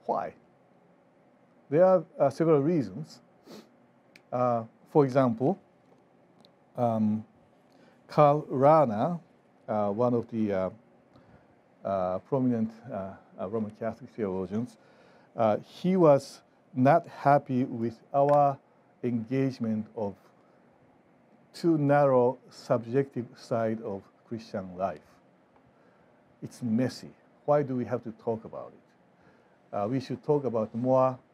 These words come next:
objective side, how Christ has done for us. Uh, another way to say is, uh, it is a fake kind of a doctrine,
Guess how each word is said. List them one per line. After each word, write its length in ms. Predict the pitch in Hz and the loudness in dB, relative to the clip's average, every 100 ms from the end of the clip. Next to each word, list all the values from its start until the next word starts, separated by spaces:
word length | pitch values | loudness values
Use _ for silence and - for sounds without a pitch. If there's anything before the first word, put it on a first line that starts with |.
| _ | _
objective 640 | 113 117 110 175 - 120 | -8 -6 -4 -4 -6 -14
side, 340 | - 87 76 87 - | -10 -10 -10 -14 -6
how 180 | 139 135 | -4 -4
Christ 440 | - 147 135 131 - | -4 -2 -2 -4 -8
has 180 | 113 110 107 | -10 -10 -10
done 340 | 123 110 87 92 _ _ _ _ _ _ | -6 -6 -8 -18 _ _ _ _ _ _
for 220 | 117 95 | -10 -6
us. 320 | 95 80 - _ _ _ _ _ _ _ _ _ _ _ _ _ _ _ _ _ | -6 -6 -14 _ _ _ _ _ _ _ _ _ _ _ _ _ _ _ _ _
Uh, 280 | 104 98 92 - _ _ _ _ _ - | 0 2 2 -4 _ _ _ _ _ 2
another 300 | 160 202 180 | 4 6 4
way 400 | 143 131 139 156 - - | 2 0 0 -2 -10 -8
to 100 | 127 | -8
say 440 | - 117 110 131 - _ _ _ | -4 -2 -2 -4 -10 _ _ _
is, 480 | 123 127 139 - - _ _ _ _ _ _ _ _ | -4 -2 -2 -8 -20 _ _ _ _ _ _ _ _
uh, 340 | 123 123 120 120 311 - - | -2 0 0 -2 -8 -20 -2
it 120 | 165 | 0
is 360 | 165 156 - - - 233 - _ _ _ _ - | 0 -2 -6 -20 -16 -16 -16 _ _ _ _ -4
a 320 | 139 131 123 - - - | 0 0 -2 -6 -20 0
fake 280 | 185 180 - - _ - | 2 2 -2 -18 _ -8
kind 280 | - 156 147 | -4 -2 -2
of 160 | 131 113 - | -4 -6 -8
a 300 | 127 120 113 113 _ _ _ 120 | -4 -2 -4 -10 _ _ _ -4
doctrine, 640 | 135 147 143 _ 92 113 | 0 0 -2 _ -12 -10